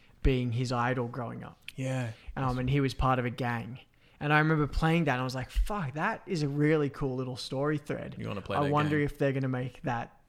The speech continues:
Speaker 1: the
Speaker 2: Ooh,
Speaker 1: game. So then I
Speaker 2: interesting.
Speaker 1: started exploring the internet, and there were a lot of people that were like, "Red Dead Two is gonna be about
Speaker 2: That gang.
Speaker 1: that guy
Speaker 2: Oh,
Speaker 1: and that
Speaker 2: amazing.
Speaker 1: gang." But no one's mentioned it since the trailer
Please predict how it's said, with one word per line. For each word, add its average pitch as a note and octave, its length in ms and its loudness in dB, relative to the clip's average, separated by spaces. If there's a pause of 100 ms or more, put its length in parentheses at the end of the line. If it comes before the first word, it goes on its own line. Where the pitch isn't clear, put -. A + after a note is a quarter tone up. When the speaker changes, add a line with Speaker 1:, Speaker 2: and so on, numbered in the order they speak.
(280)
Speaker 1:
the - 80 -6
Speaker 2:
Ooh, B2+ 60 -2
Speaker 1:
game. E3 400 2
So D3+ 160 4
then D#3 160 6
I D3+ 60 8
Speaker 2:
interesting. D3 120 2
Speaker 1:
started C#3+ 440 4
exploring C#3 440 0
the C3+ 100 0
internet, C3 360 -2
and C#3 100 -2
there C3+ 80 2
were C3+ 80 2
a C#3 60 4
lot G3 120 4
of G#3 80 0
people C3 280 2
that B2 60 -4
were B2 80 -6
like, A#2 200 -8 (560)
"Red C#3 200 2
Dead C3+ 180 -2
Two C3 320 0
is C3+ 100 -8
gonna C#3 180 -6
be C3 140 -8
about - 320 -8 (640)
Speaker 2:
That A2+ 220 -2
gang. B2 260 -4
Speaker 1:
that B2+ 260 -2
guy A#2+ 240 -2
Speaker 2:
Oh, G#3+ 380 0
Speaker 1:
and F#3+ 120 2
that A#3 120 0
Speaker 2:
amazing. C#3+ 260 2
Speaker 1:
gang." B2 320 -4 (500)
But D3+ 160 8
no E3 140 8
one's D#3+ 240 6
mentioned F3 480 4
it A#2+ 300 -2
since C#3 340 -2
the - 140 -4
trailer C#3+ 500 2